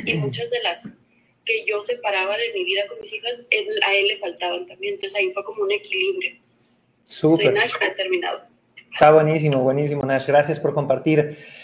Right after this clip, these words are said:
Speaker 2: Ahora, eh, chicos, estamos hablando para los que vienen llegando de qué hacer para mejorar tu relación de pareja. Y el punto número uno que hemos tocado es tener esta mentalidad de mejora continua. Es decir, no caer en este cliché de, "Ya tengo una pareja,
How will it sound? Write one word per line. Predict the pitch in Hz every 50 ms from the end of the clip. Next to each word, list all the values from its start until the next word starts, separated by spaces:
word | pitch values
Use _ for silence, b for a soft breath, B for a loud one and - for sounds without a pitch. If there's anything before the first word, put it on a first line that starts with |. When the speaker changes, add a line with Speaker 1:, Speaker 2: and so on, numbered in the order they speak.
| B B B -
Speaker 2:
Ahora, | 156 165 175 185 180 175 - 175
eh, | 175
chicos, | - 185 170 - 208 190 - -
estamos | - 156 147 208 220 269 294 -
hablando | 233 202 185 185 196
para | 190 180 170
los | 156 151
que | -
vienen | 147 156 165 165
llegando | 156 147 143 143 147 151
de | 151 147 143
qué | 147 180
hacer | 180 180 - 208 196 202
para | 196 160 147
mejorar | 143 135 139 135 131 135 131 -
tu | 147
relación | 143 143 135 123 123 - 139 135
de | 139 139
pareja. | 139 127 120 127 135 135 - 135 123 131 - - b b b b b b b b
Y | - 156 160
el | 165 165 165
punto | 190 214 202 214 240
número | 226 220 214 185 180
uno | 180 180 175
que | 175 160
hemos | 160 160 -
tocado | - 151 - 151 147 143 151 147 139
es | 139 135 147 147 147 b b b b b _ _
tener | 165 165 165 170 180
esta | 190 190 190 208 202
mentalidad | 208 202 202 175 156 135 131 139 139 147
de | 143 156
mejora | 147 139 131 120 - - 143 143 147 -
continua. | - 127 120 120 120 - 143 135 127 123 - - - _ _ _
Es | 170 156 139
decir, | 151 143 147 160 165 160 151 147
no | 147 160 170 160 -
caer | 180 170 165 170 170
en | 156 151
este | 151 151 151 - 147
cliché | - - 143 135 - - - 160 156 160
de, | 151 151 147 156 165 165 156 151
"Ya | 160 165
tengo | 165 190 185 185
una | 185 175
pareja, | - 151 160 170 170 - 190 190 196 190 190 - -